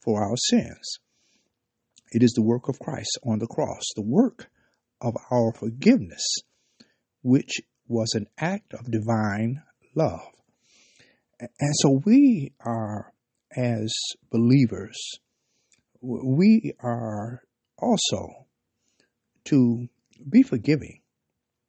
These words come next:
to show love through the forgiveness of others.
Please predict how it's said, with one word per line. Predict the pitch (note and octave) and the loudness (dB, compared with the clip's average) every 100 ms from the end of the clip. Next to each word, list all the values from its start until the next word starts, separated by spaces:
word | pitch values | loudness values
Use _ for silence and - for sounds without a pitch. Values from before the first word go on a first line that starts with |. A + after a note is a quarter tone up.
| _ _ _ _ | _ _ _ _
to | - D3 A#2+ | 2 4 4
show | - A3 | 0 2
love | B3+ C#3 A#2 A2+ C3+ | 4 2 0 -2 -6
through | - B2 A#2 | -2 0 0
the | - B2 | -4 -10
forgiveness | - A#2+ D3 G3 A2+ - | -6 -2 0 0 -2 -4
of | C#3 | -4
others. | F3+ A#2+ - - | -4 -6 -14 -20